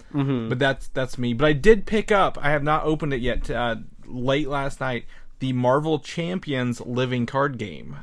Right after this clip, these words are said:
Speaker 2: Um, and
Speaker 1: Living card game? What's this?
Speaker 2: so we have played, you and I have played Legendary before, right?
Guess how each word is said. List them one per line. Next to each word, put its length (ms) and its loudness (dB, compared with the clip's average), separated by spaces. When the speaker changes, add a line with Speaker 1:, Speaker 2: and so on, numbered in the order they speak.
Speaker 2:
Um, 360 -10
and 200 -2
Speaker 1:
Living 400 4
card 340 2
game? 220 -4
What's 220 -2
this? 360 -2
Speaker 2:
so 260 2
we 360 0
have 280 -4
played, 460 0
you 160 -2
and 80 0
I 80 0
have 120 -4
played 200 -4
Legendary 560 0
before, 380 -10
right? 300 -6